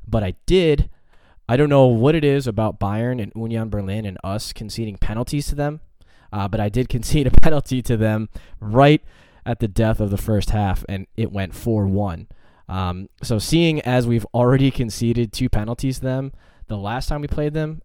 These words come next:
I, for whatever reason, just feel like it's gonna happen again. But I'll go ahead and say that we come out, uh, four one winners,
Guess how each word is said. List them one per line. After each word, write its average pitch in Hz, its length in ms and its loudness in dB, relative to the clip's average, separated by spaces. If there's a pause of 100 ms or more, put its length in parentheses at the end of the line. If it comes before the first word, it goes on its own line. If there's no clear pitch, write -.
(100)
I, 110 220 -4
for 123 200 -4
whatever 123 360 0
reason, 127 280 0
just 113 200 -2
feel 120 100 -2
like 110 160 -4
it's 110 140 -8
gonna 107 160 -6
happen 104 320 -6
again. 104 380 -8 (280)
But 110 100 -6
I'll 107 220 0
go 113 160 0
ahead 107 220 -4
and 98 80 -10
say 104 220 -4
that 95 120 -6
we 101 80 -6
come 95 300 -4
out, 92 280 -6
uh, 92 240 -10
four 104 300 -6
one 95 300 -6
winners, 92 500 -8